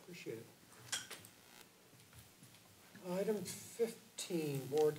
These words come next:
committee reports, comments. Uh, I guess what I'd like to do is just poll the board members to see what, uh, their availability is next week for at least one special meeting, depending on number of candidates.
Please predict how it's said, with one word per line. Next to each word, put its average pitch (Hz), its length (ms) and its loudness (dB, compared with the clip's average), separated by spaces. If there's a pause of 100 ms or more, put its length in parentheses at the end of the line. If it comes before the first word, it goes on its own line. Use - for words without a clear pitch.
committee 156 220 2
reports, 147 480 2
comments. 185 680 -2
Uh, 131 380 -2 (680)
I 156 100 2 (160)
guess 170 280 4
what 165 100 6
I'd 160 140 6
like 151 160 2
to 165 100 0 (260)
do 175 300 10
is 135 240 4
just - 240 -6
poll 165 160 4
the 143 100 0
board 156 260 2
members 139 300 0
to - 100 -10
see 143 380 0
what, 131 200 0 (400)
uh, 143 60 -6 (160)
their 147 120 2
availability 139 800 0 (120)
is 135 200 -4
next 127 320 -6
week 131 240 -4
for 117 560 -4
at 117 160 -6
least 143 160 -4 (200)
one 143 140 -4 (160)
special 170 380 -2
meeting, 175 300 -2
depending 139 360 -4
on 127 100 -4
number 123 200 -6
of 110 100 -6
candidates. 139 540 -8